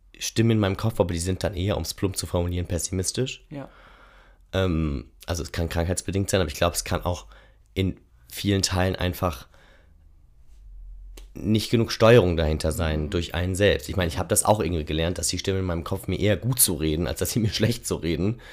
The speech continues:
Speaker 1: Und das war, ähm, ja, „make the voices in your head like you instead.“ Das ist so, wenn du, wenn du's schaffst, dir irgendwie schlecht zuzureden, dann schaffst du's auch, dir gut zuzureden, veränder halt die Stimme in deinem Kopf.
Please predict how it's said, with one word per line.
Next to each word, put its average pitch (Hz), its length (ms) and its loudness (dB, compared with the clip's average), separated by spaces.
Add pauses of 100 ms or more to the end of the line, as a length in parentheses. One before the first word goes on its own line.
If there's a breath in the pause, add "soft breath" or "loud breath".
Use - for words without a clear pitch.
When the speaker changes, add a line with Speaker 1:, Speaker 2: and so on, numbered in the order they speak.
(240 loud breath)
Speaker 1:
Und 107 140 2
das 98 180 2
war, 90 460 2
ähm, 90 480 -2 (1700 soft breath)
ja, 92 160 0
„make 78 260 0
the 80 80 -4
voices 87 340 2
in 87 160 0
your 82 160 0
head 82 220 -2
like 85 300 0
you 64 80 -4
instead.“ 76 640 2
Das - 120 -2
ist - 160 0
so, 82 380 0 (1900 loud breath)
wenn 107 220 4
du, 113 180 2
wenn 113 160 4
du's 104 160 4
schaffst, - 280 4
dir - 60 4
irgendwie 98 180 4
schlecht - 220 4
zuzureden, 98 320 0
dann 95 140 4
schaffst - 260 0
du's 90 100 -2
auch, 82 80 -6
dir 95 120 -4
gut 101 160 -6
zuzureden, 85 600 -2
veränder 82 360 -2
halt 80 180 -4
die - 60 -10
Stimme 80 260 -2
in 71 60 -4
deinem 76 160 -6
Kopf. - 240 -14